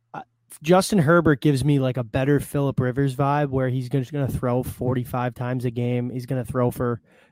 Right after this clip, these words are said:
thirty-five hundred yards and thirty-five plus touchdowns, uh, and obviously can make things happen with his legs. So, um, I'm torn here. I, I'd probably lean Herbert, uh, but I don't think you're wrong in, in any case between those two. I mean, Tannehill too, right? He's a top,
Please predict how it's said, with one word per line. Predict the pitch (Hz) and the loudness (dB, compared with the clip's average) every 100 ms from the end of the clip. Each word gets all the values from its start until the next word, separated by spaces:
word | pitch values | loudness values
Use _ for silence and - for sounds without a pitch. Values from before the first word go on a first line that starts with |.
| _ | _
thirty-five | 143 139 127 135 131 | 2 2 4 2 4
hundred | 131 131 | 2 2
yards | 131 127 127 127 | 2 4 2 2
and | 127 120 _ - | -4 -6 _ 0
thirty-five | 143 131 131 123 | 2 2 -2 0
plus | 135 123 | -2 0
touchdowns, | 139 131 - 151 160 160 _ _ _ _ _ _ | -2 -2 -2 0 0 -2 _ _ _ _ _ _
uh, | 123 123 | -6 -2
and | 139 | 2
obviously | 143 147 - 160 | 4 2 0 0
can | 147 | 2
make | 143 139 | 2 2
things | 143 131 | 0 2
happen | 127 131 135 | 0 2 0
with | 127 | 0
his | 123 | 0
legs. | 127 123 113 | 0 -2 -4
So, | - 127 117 113 _ _ _ _ - | -2 0 0 -4 _ _ _ _ -10
um, | 131 120 113 - | -8 -6 -8 0
I'm | 151 185 | 2 2
torn | - 170 180 | 2 4 6
here. | 165 175 | 8 6
I, | 147 | 6
I'd | 143 156 | 2 0
probably | - 165 147 147 | 2 0 2 2
lean | 147 147 151 | 2 2 2
Herbert, | 123 143 139 160 170 _ - | 2 2 2 2 0 _ -8
uh, | 131 127 123 | -4 -4 -2
but | 135 | -2
I | 135 | 0
don't | 139 139 | -2 -4
think | 143 | -4
you're | 135 | -2
wrong | 127 127 127 123 | -2 -2 -2 -6
in, | 131 135 | -8 -8
in | 139 | -6
any | 131 127 | -4 -6
case | - 127 117 | -2 -4 -4
between | - - 131 | -12 -6 -4
those | 120 117 - | -2 -4 -8
two. | 127 123 - - _ _ _ _ _ _ _ _ _ _ - | -12 -12 -14 -20 _ _ _ _ _ _ _ _ _ _ -12
I | |
mean, | 175 180 | -6 -4
Tannehill | - 220 185 160 | 2 4 4 2
too, | - 190 | 4 4
right? | 143 139 | 6 2
He's | 170 | 2
a | 170 | -2
top, | - 160 | -2 -6